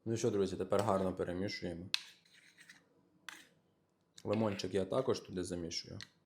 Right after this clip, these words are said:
І пробуємо. М, оце я називаю соляночка. У міру гостренька. Відчуваються копченості, солі, перцю.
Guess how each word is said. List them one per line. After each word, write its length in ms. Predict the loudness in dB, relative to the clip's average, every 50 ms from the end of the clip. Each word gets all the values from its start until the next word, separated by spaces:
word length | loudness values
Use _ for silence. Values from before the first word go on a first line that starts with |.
| _ -10
І 80 | -6
пробуємо. 440 | 0 4 4 4 4 2 -4 -6 -12 -14 -18 _ _ _ _ _ _ _ _ _ _ _ _ -20 -20 -20 _ _ _ _ _ _ _ -20 _ _ _ _ -20 _ _ _ _ _ _ _ _ _ _ _ _ _ _ _ _ _ _ _ _ _ _ _ _ _ _ _ _ _ _ _ _ _ _ _ _ _ _ _ _ _ _ -8 -4
М, 400 | 0 0 0 0 0 -2 -6 -8 -10 -16 _ _ _ _ _ _ _ _ -20 -20 _ -12
оце 280 | -12 -8 0 2 2
я 80 | 4 4
називаю 440 | 2 2 2 2 2 2 2 2 0
соляночка. 580 | -2 -4 -4 -4 -4 -6 -6 -8 -10 -12 -16 -20 -20 _ _ -8 -4
У 40 | 0
міру 240 | 2 2 4 2 2
гостренька. 600 | 0 -2 -6 -2 0 2 2 2 0 -4 -6 -8 -10 -18 _ -8
Відчуваються 800 | -8 -8 -6 -2 0 4 6 6 6 6 4 2 -2 -2 -2 -2
копченості, 760 | 0 2 2 2 2 2 -2 -6 -6 -6 -8 -10 -12 -14 -14 -14 -14
солі, 600 | -14 -10 -8 -4 2 4 6 6 6 4 2 0 -2 0
перцю. 480 | 4 4 4 4 2 -4 -8 -12 -12